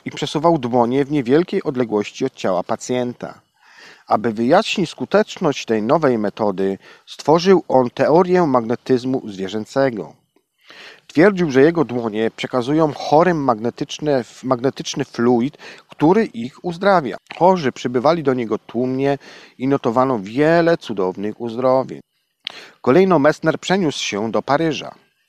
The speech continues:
Tam stworzył specjalną komisję rządową, z-, która składała się z wybitnych lekarzy oraz członków Akademii Nauk, wśród których na przykład znajdował się Benjamin Franklin.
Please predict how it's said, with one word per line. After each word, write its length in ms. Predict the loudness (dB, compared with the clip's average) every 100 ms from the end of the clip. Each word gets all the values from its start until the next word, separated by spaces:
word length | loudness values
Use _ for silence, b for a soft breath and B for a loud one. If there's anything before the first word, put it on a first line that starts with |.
| b b b b
Tam 200 | 0 0
stworzył 380 | 0 -2 0 0
specjalną 680 | -2 -4 0 2 2 2 0
komisję 560 | 0 -2 -2 -2 -2 -2
rządową, 600 | -2 -2 -4 -2 -4 -4 B B B
z-, 100 | -20
która 320 | -8 0 0
składała 460 | 0 0 2 4 4
się 200 | 0 -4
z 60 | -4
wybitnych 480 | -8 -8 -6 -2
lekarzy 480 | 0 0 2 2 2
oraz 220 | 0 -2
członków 520 | -2 -8 -4 -2 -2 -6
Akademii 480 | -4 -2 0 -2 -2
Nauk, 540 | 0 0 0 -2 -6 B B B
wśród 320 | -6 -2 -2
których 320 | -2 0 2
na 120 | 2 0
przykład 360 | -2 -2 0
znajdował 500 | 0 0 2 2 2
się 300 | 0 -2 -2
Benjamin 460 | -2 -2 -2 -4 -6
Franklin. 600 | -6 -4 -6 -10 -18